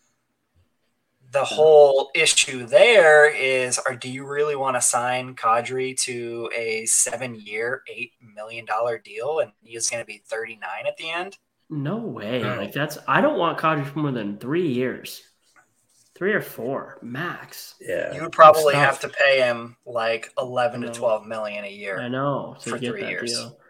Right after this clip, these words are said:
Speaker 2: But, like, I, it just better, you better be able to move him at the end of that. No, no movement <laughs> clauses coming down.
Speaker 1: Or just hope that the cap goes up so much with all the,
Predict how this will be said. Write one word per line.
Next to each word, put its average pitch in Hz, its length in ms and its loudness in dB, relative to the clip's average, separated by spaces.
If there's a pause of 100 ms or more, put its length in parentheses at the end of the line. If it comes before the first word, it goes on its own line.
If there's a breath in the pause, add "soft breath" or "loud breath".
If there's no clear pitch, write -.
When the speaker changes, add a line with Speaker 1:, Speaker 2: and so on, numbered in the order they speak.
(420 soft breath)
Speaker 2:
But, 131 80 0
like, 123 180 2
I, 123 240 4
it 120 80 -4
just 143 260 -4
better, 127 300 -2
you 113 140 -10
better 135 180 -2
be 135 80 -2
able 131 120 0
to 127 40 -2
move 123 240 0
him 110 100 -6
at 104 120 -8
the 110 80 -6
end 104 120 -8
of 101 60 -8
that. 101 300 -6
No, 113 320 -6
no 131 160 -2
movement 117 380 -4
<laughs> - 20 -14
clauses - 560 -12
coming 104 300 -10
down. 95 320 -10 (1300)
Speaker 1:
Or 160 180 6
just 156 260 2
hope 147 260 10
that 127 260 8
the 131 80 -4
cap - 360 2
goes 131 240 -2
up 123 200 6
so 131 280 0
much 135 380 4
with 120 180 -8
all 120 200 4
the, 117 380 -4